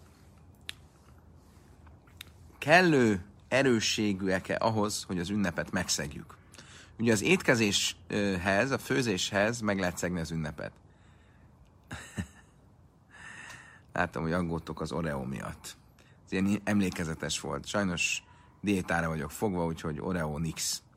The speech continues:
Látjátok, még a, a teámba is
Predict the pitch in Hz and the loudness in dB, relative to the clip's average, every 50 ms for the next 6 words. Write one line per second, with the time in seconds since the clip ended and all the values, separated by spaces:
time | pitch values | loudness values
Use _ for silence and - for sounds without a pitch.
0 | - - - - - - - - - - - - - - 87 90 - 104 101 - | -20 -20 -20 -20 -20 -20 -20 -20 -20 -20 -20 -20 -8 -8 -6 -2 -2 -2 -2 -2
1 | 87 - - 90 87 82 80 85 82 82 82 78 78 - - - - - - - | -6 -4 -4 -4 -4 -2 -2 -2 -4 -4 -4 -8 -10 -16 -20 -20 -20 -20 -20 -20
2 | - - - - - - - - - - - 76 76 76 - 107 107 98 87 82 | -20 -20 -20 -20 -20 -20 -20 -20 -16 -10 -8 -8 -8 -4 0 2 2 2 2 0
3 | 80 76 76 73 78 78 - - - - | -2 -4 -4 -6 -4 -4 -4 -4 -6 -8